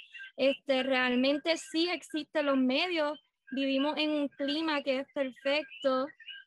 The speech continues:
para la agricultura, tenemos tierras ricas, fértiles, tenemos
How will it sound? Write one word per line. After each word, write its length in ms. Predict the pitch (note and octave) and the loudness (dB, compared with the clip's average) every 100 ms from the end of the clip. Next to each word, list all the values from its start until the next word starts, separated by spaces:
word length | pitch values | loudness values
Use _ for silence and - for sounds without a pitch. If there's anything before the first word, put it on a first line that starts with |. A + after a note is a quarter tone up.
| _ | _
para 260 | C4 B3 B3 | -2 0 2
la 500 | A#3+ A#3+ A3+ A3+ A3+ | 2 2 0 0 -2
agricultura, 880 | A#3 A#3+ A#3+ A#3+ - C#4+ D#4+ D#4 C#4+ | -2 -2 0 0 -2 -2 0 0 2
tenemos 440 | C4+ B3+ B3 C4+ - | 2 2 0 -2 -4
tierras 400 | C#4 C#4 C4+ B3 | -2 0 0 -2
ricas, 680 | B3 B3 D4 D4 D4 C#4 C#4 - | -6 -2 -2 -2 2 2 2 0
fértiles, 840 | C4+ C4+ C#4 - C#4+ C#4 C4+ C4+ C#4 _ - - | 0 2 2 -2 -2 2 2 0 -4 _ -20 -2
tenemos 380 | C4+ C4 C#4+ | 0 2 0